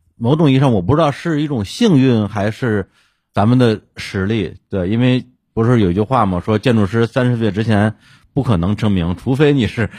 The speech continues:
马岩松。那这个指的就是在二零零六年你设计的那个加拿大多伦多的梦露大厦嘛，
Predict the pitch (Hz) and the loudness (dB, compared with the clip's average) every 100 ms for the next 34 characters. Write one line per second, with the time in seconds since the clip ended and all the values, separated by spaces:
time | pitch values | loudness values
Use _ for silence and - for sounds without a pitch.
0 | - _ 95 95 90 90 95 95 - _ | -20 _ -4 -2 -2 -2 -4 -4 -10 _
1 | _ _ _ 110 107 123 117 95 85 87 | _ _ _ -2 0 0 -2 -2 -2 -2
2 | 104 101 90 82 104 95 92 104 101 95 | -2 0 0 -2 -2 -2 -4 -4 -2 -2
3 | 101 95 113 101 87 92 80 - 92 87 | -2 0 0 -2 -2 -4 -4 -6 -4 -4
4 | 90 90 85 - 104 104 104 98 87 101 | -4 -4 -6 -6 -4 -4 -4 -4 -4 -4
5 | 98 101 104 98 104 104 101 117 123 139 | -4 -2 0 0 0 -2 -2 -2 -2 -2
6 | 82 | -4